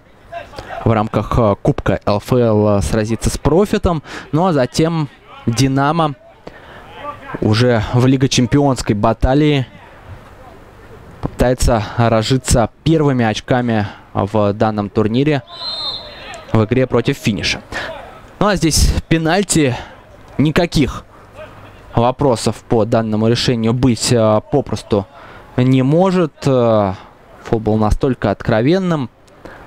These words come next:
что никто из футболистов, э, Порфора даже и не спорит. И выполнять,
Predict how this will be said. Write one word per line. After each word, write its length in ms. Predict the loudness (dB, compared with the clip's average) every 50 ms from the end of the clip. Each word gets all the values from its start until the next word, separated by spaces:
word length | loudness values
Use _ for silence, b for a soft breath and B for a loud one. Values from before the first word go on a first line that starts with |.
| B B B -20 -20 -20 -20 -20 -20 -20 -20 -20 -20 -20 -20 -20 -20 -20 -20 -20 -20 -20 -20 -20 -16
что 240 | -14 -6 -2 -2 0
никто 400 | 0 0 -2 -2 0 0 2 2
из 360 | 4 2 2 0 0 -2 -6 -8 -10 -16 -20 -20 -20 -20 -20 -20 -20 -20 -18
футболистов, 640 | -12 -4 0 2 2 4 2 2 0 0 -2 -4 -4 -4 0
э, 540 | 0 2 2 4 4 2 2 2 2 0 -2 B B B -20 -20 -20 -20 -20 -20 -8 -4 -4
Порфора 420 | -4 -4 -2 0 0 2 2 2
даже 320 | 2 0 0 2 2 2
и 160 | 2 4 4 4
не 200 | 4 2 2 0
спорит. 460 | -2 -4 -4 -2 -2 -2 -2 -4 -8 -18 -20 -20 B B B B B B B B B B B B B -18 -6 0
И 360 | 2 2 4 4 4 4 2 0 B B B B B B -2
выполнять, 720 | -2 0 0 0 0 0 0 -2 -2 -2 -2 -2 -4 -4